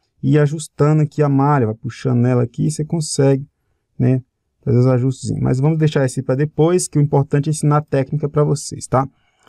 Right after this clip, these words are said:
É, agora, o que, que você pode fazer ainda pra dar um destaque? Você pode ainda adicionar um sombreamento embaixo desse objeto aqui, tá? Então, o que você pode fazer aqui? Você pega a ferramenta sombreamento aqui,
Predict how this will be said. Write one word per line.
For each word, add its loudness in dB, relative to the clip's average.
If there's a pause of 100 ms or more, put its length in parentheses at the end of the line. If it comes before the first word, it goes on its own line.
(320)
É, 2
agora, 0
o -4
que, -12
que -20
você 0
pode -2
fazer 0
ainda 4
pra 0
dar 0
um 0
destaque? -2
Você -6
pode 0
ainda 0
adicionar 0
um -2
sombreamento 0
embaixo 0
desse -8
objeto -4
aqui, -2 (460)
tá? 0
Então, -2
o -6
que -8
você -6
pode -2
fazer 0
aqui? -4
Você -6
pega 0
a -2
ferramenta 0
sombreamento 0
aqui, -4